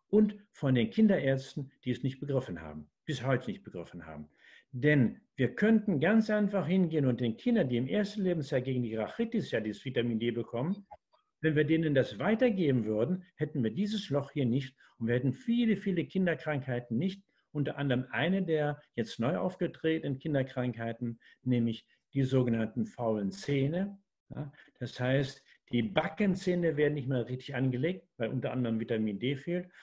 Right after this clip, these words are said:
dann bekommen die Kinder mit zwölf Jahren kaputte Zähne.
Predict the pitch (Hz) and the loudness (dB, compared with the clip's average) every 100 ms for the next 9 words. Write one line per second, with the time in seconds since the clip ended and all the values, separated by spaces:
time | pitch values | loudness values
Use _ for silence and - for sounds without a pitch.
0 | - 127 120 131 185 214 202 190 185 170 | -6 0 0 0 2 4 4 2 2 2
1 | 139 131 - 190 208 - 127 131 147 170 | 2 -2 0 2 2 0 0 0 0 -4
2 | - _ - 160 - 214 190 - 208 180 | -8 _ -8 -8 -2 -2 -2 -2 0 0
3 | - | -2